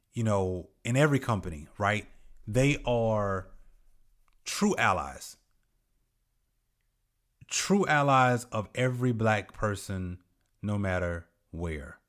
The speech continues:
no matter where they may be, no matter what may be going on, no matter what, uh, may be happening.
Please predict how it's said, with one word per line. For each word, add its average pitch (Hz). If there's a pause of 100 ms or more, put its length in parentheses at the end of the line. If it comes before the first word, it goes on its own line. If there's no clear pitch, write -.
(640)
no 98
matter 101
where 98
they 92
may 85
be, 76
no 87
matter 104
what 98
may 98
be 95
going 85
on, 73
no 87
matter 104
what, 95 (540)
uh, 95
may 92
be 87
happening. 76